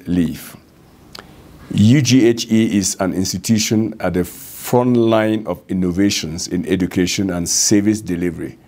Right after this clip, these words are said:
whose main objectives are academic affairs, research, technology transfer, and community engagement and services. This year, U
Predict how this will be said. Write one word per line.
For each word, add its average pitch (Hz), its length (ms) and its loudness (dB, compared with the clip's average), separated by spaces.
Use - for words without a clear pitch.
whose 147 420 0
main 123 260 4
objectives 95 920 -4
are 95 260 2
academic 107 580 0
affairs, 98 880 -6
research, 98 760 -2
technology 101 540 0
transfer, 95 800 -4
and 90 240 -4
community 92 600 0
engagement 90 600 0
and 80 320 -8
services. - 840 -4
This 131 280 4
year, 76 300 2
U 139 480 4